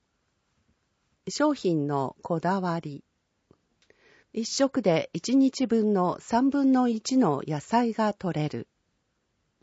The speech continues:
人参、玉ねぎ、かぼちゃ、大根、ごぼう、セロリ、レンコン、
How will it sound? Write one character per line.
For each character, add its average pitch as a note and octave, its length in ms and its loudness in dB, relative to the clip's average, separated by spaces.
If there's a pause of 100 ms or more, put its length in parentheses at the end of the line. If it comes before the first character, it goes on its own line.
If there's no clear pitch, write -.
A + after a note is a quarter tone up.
(320)
人 A#3 300 2
参、 G3 380 0 (120)
玉 A3+ 360 0
ね A3+ 160 0
ぎ、 D3+ 260 -4 (140)
か E3+ 160 -4
ぼ G#3 160 0
ち - 180 -6
ゃ、 E3+ 180 -2 (160)
大 F#3 280 0 (120)
根、 E3+ 360 0 (160)
ご D#3+ 200 0
ぼ F#3+ 480 0
う、 - 100 -20
セ C4 200 -2
ロ F#3 160 0
リ、 C#3 240 -8 (220)
レ E3 180 0
ン G3+ 140 -2
コ F3+ 220 0
ン、 E3 220 -4